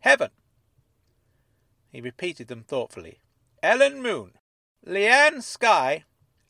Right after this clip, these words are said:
Aisling Kraft, Lynn Heaven." "So these are like a first draft," I said, "the name she jotted down before settling on Eileen Angel." "I see what she's doing," said Dennis.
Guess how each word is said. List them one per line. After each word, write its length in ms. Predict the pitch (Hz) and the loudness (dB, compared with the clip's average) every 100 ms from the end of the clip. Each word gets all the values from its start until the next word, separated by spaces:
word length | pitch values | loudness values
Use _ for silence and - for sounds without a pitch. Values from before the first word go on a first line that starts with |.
| _ | _
Aisling 540 | 240 262 - 240 226 | 2 2 -2 -10 -12
Kraft, 580 | - 240 220 170 - - _ _ _ _ _ | -6 0 2 2 -2 -14 _ _ _ _ _
Lynn 420 | 160 208 190 190 - _ | -6 -2 -2 -4 -14 _
Heaven." 340 | 214 208 127 _ _ _ _ _ _ _ _ _ _ _ _ _ _ _ _ _ _ _ _ | 4 4 0 _ _ _ _ _ _ _ _ _ _ _ _ _ _ _ _ _ _ _ _
"So 180 | - 151 | -12 -8
these 220 | 147 233 | -6 -4
are 60 | 208 | 0
like 160 | 196 180 | 0 -2
a 60 | |
first 420 | - 190 185 - | -6 -2 0 -2
draft," 540 | - 185 160 - - - _ - | -4 -2 -2 -4 -16 -20 _ -16
I 100 | 107 | -16
said, 400 | - 107 95 - - | -12 -12 -12 -16 -10
"the 120 | 143 | -8
name 280 | 170 180 147 | -6 -8 -10
she 220 | - 139 | -14 -14
jotted 380 | - 151 - 143 | -8 -8 -8 -8
down 240 | 151 143 | -6 -6
before 280 | 110 131 117 | -10 -12 -12
settling 440 | - 135 - 127 | -8 -8 -8 -12
on 100 | 120 | -12
Eileen 400 | 123 123 120 120 | -10 -10 -12 -14
Angel." 480 | 123 139 123 104 92 _ _ _ _ _ _ _ _ _ _ _ _ _ _ | -14 -16 -16 -18 -18 _ _ _ _ _ _ _ _ _ _ _ _ _ _
"I 160 | - 165 | -4 -2
see 180 | - 240 | -2 -4
what 120 | 220 | -4
she's 120 | 196 | -4
doing," 360 | 262 285 - - _ _ _ | 6 6 6 0 _ _ _
said 220 | _ 117 | _ -14
Dennis. 380 | - 95 87 - | -12 -14 -16 -20